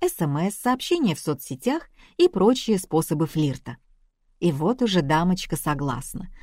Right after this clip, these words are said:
Адреса, пароли и явки утверждены. Половое влечение перешло в практически неконтролируемую стадию и докучает нашему герою в виде эротических фантазий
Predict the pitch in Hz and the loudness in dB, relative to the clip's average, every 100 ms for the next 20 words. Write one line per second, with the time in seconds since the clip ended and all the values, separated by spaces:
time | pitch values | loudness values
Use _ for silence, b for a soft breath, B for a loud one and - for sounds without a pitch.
0 | B B 302 214 160 - 208 240 160 151 | B B 4 4 4 2 2 4 4 4
1 | 180 165 135 151 135 143 185 - 190 185 | 4 2 -2 -4 -2 -2 -2 -4 -2 0
2 | 180 151 160 143 165 143 127 _ _ _ | 0 0 -2 0 0 0 -4 _ _ _
3 | _ _ _ _ - 175 147 151 143 143 | _ _ _ _ 2 2 4 2 2 0
4 | - 180 185 175 165 160 - 175 - 175 | 2 4 4 4 2 0 2 0 2 -2
5 | 156 - 170 175 - 170 165 180 180 175 | -2 -2 -2 -2 0 0 2 2 0 2
6 | 151 151 160 160 160 180 - 233 143 131 | 0 0 0 0 0 -2 -2 -2 -2 -6
7 | - B B B B B 330 220 202 175 | -10 B B B B B 4 6 6 4
8 | - 254 311 226 175 156 - 156 147 165 | 4 2 4 2 2 0 0 -2 2 4
9 | 285 277 165 170 160 160 180 170 165 - | 4 4 6 4 4 0 2 2 2 0
10 | 170 156 - 151 - 147 135 160 269 233 | 0 -2 -4 -6 -2 -2 0 0 0 0
11 | 220 | -2